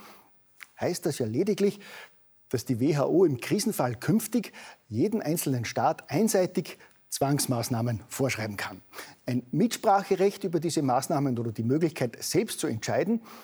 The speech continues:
haben die einzelnen Staaten dann nicht mehr. Die W H O könnte also in Zukunft zum Beispiel in Österreich einen Horror-Lockdown nach dem Vorbild von Shanghai anordnen, ohne dass sich die Österreicher dagegen wehren könnten. Ich meine,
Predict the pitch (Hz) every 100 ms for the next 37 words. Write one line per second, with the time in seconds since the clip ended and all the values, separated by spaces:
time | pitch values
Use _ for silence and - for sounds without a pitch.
0 | - _ _ _ _ - 131 151 143 -
1 | 127 147 160 151 127 98 - 135 - -
2 | _ _ _ - 175 175 117 - 104 -
3 | - _ _ _ - - _ _ _ 135
4 | 120 170 139 160 220 196 190 190 135 127
5 | 113 220 233 220 185 143 131 - 143 117
6 | 110 151 151 151 143 - - - - -
7 | 117 110 110 151 180 160 175 - 165 135
8 | 139 131 - 123 110 143 147 147 127 -
9 | 143 - - 151 160 120 123 - 139 160
10 | 151 151 151 139 - - - - 139 220
11 | 208 202 - _ - 143 147 - - 123
12 | - 117 110 123 113 113 117 127 120 98
13 | - 98 - 110 _ _ - - _ _
14 | _ _ _ _ 156 151 143